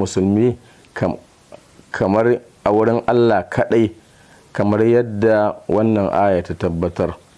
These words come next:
Haku manzon Allah sallallahu alaihi wasallam ya karantar da cewa idan musiba ta samu, Allah ne kaɗai ake neman taimakonsa.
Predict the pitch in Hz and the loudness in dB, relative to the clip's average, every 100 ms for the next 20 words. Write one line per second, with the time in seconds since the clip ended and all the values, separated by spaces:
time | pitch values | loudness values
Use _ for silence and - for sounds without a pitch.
0 | - _ _ _ - 117 - 127 113 104 | -20 _ _ _ -4 -2 0 0 2 0
1 | 113 101 123 104 - 110 101 104 110 78 | 0 0 0 -2 -2 0 2 2 0 0
2 | 101 110 107 98 139 156 156 104 - - | 0 0 0 -2 0 2 2 0 -8 -20
3 | - - 113 110 110 120 117 113 123 113 | -20 -2 0 2 0 0 0 0 -2 -2
4 | 107 95 - 113 101 113 147 - - _ | -2 -4 -2 0 2 2 0 -4 -16 _
5 | _ _ _ - - 95 117 120 104 - | _ _ _ -8 -2 2 2 0 -2 -2
6 | 120 113 98 - 107 107 101 98 - 113 | 0 2 0 0 -2 -2 -2 -2 0 0
7 | 110 98 95 - 104 110 123 - 92 90 | 2 0 -2 -2 0 0 -2 -2 0 0
8 | 92 92 - 76 76 - 82 80 92 | 0 -2 -2 -4 -4 -6 -6 -6 -10